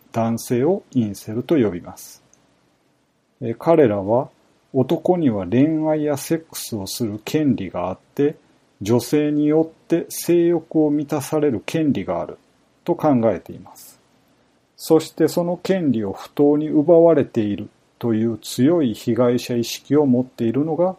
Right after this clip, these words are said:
特徴です。たとえナンパ師をしていても、インセルの場合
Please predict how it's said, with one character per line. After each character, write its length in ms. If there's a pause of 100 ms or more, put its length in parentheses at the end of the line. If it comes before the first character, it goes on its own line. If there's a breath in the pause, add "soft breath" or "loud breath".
(120)
特 260
徴 260
で 160
す。 180 (1200)
た 120
と 200
え 100
ナ 200
ン 60
パ 160
師 160
を 100
し 120
て 120
い 120
て 160
も、 300 (500)
イ 100
ン 120
セ 180
ル 140
の 100
場 240
合 60